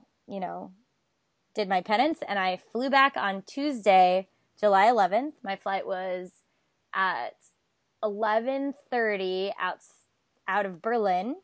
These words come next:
I flew into Queens at about four-ish, four thirty. Uh, I dropped my bags off at home, and I went to the theater to see Spider-Man Homecoming.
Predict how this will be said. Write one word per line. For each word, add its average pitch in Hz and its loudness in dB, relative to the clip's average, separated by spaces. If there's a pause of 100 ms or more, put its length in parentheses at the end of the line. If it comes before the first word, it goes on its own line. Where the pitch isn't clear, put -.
(1200)
I 226 2
flew 226 -4
into 240 -4
Queens 254 -8 (100)
at 185 0 (500)
about 214 0 (180)
four-ish, 294 -2
four 240 -4
thirty. 320 -4 (680)
Uh, 214 2 (160)
I 214 -2
dropped 226 0
my 247 -2
bags 208 0
off 285 -2
at - -10
home, 262 -4 (180)
and 220 -4
I 226 2
went 240 0
to 302 -8
the 269 -2
theater 185 -4 (800)
to 262 -4
see 254 -6
Spider-Man 214 0
Homecoming. 185 -8